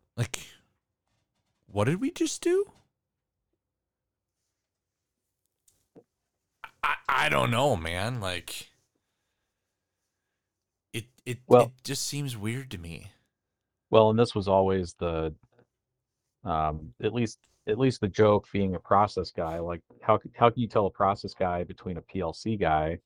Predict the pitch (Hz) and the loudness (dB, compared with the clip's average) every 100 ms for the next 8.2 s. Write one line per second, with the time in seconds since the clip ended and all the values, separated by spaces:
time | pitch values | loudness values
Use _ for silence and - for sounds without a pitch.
0 | _ _ _ _ 92 85 85 85 - - | _ _ _ _ -2 0 0 -4 -8 0
1 | 127 123 - 92 85 90 95 101 92 95 | 2 2 0 -2 -2 -4 -2 -2 0 -2
2 | - - 104 98 - 98 - 87 85 87 | -2 2 6 6 4 -6 -2 -2 -2 -6
3 | 87 _ 98 90 - 98 95 - 98 92 | -8 _ -10 -6 0 0 0 -4 -6 -6
4 | - 98 92 87 - 92 - 82 90 - | -4 -4 -4 -8 -8 -6 -6 -6 -6 -6
5 | 87 85 80 _ _ _ _ 90 82 - | -6 -6 -8 _ _ _ _ -4 -4 -8
6 | - 98 110 147 139 - 90 82 - 87 | -6 2 6 6 6 4 0 -2 -6 -6
7 | 87 87 85 82 80 78 - 87 87 98 | -4 -4 -4 -6 -6 -8 -6 -6 0 6
8 | 113 | 6